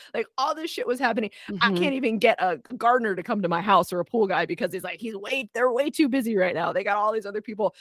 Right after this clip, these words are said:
Speaker 1: You can't even get a trampoline because, you know, so many people bought trampolines." Like, all this shit. And I,
Speaker 2: First
Speaker 1: I
Speaker 2: world
Speaker 1: kept
Speaker 2: problems.
Speaker 1: Oh, yeah, right? So I was like, "Oh my God, wait a minute. Where's all this money coming from?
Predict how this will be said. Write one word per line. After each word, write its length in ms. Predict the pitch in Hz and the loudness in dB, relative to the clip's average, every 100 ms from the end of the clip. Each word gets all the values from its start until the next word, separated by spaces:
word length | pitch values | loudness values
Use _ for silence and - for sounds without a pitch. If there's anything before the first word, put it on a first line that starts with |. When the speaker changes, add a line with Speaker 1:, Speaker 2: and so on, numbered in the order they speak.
| - | -20
Speaker 1:
You 80 | 214 | -18
can't 240 | - 285 247 | -6 -4 -2
even 180 | 226 | -4
get 100 | 220 | -4
a 60 | 208 | -6
trampoline 640 | - 226 208 196 202 196 | -4 -4 0 0 2 2
because, 340 | 175 170 170 165 - _ 196 | 0 -2 -2 -4 -10 _ -12
you 80 | |
know, 60 | 190 | -10
so 220 | - 247 226 | -8 -8 -6
many 120 | 208 | -6
people 240 | 214 202 | -2 0
bought 180 | 185 170 | 0 0
trampolines." 340 | - 185 185 - | 0 0 0 -4
Like, 140 | 196 _ - | -6 _ -14
all 200 | 254 262 | -8 -2
this 120 | 233 | -2
shit. 180 | - 262 - | -2 -8 -8
And 80 | 214 - | -14 -8
I, 120 | 220 | 0
Speaker 2:
First 260 | 196 190 208 | 2 2 8
Speaker 1:
I 20 | |
Speaker 2:
world 160 | 180 | 8
Speaker 1:
kept 80 | - | 8
Speaker 2:
problems. 540 | 180 180 160 143 - - _ - | 6 6 4 -2 -8 -18 _ 6
Speaker 1:
Oh, 100 | 392 | 8
yeah, 200 | 370 339 | 8 6
right? 260 | 269 392 - _ - | 6 0 -2 _ -10
So 80 | - | 4
I 40 | 311 | 4
was 160 | 302 | 6
like, 160 | 294 277 277 | 2 0 -4
"Oh 80 | |
my 100 | 285 | -4
God, 240 | 302 269 190 _ _ _ _ _ - | 0 0 -2 _ _ _ _ _ -10
wait 120 | 294 | -4
a 60 | 240 | -2
minute. 240 | 165 - _ _ _ | -2 -6 _ _ _
Where's 260 | 233 320 370 | 2 2 2
all 120 | 403 | 0
this 160 | 359 214 | 0 -4
money 320 | 175 226 302 | -6 -4 -6
coming 360 | 226 147 147 | -8 -10 -10
from? 180 | 156 - | -8 -10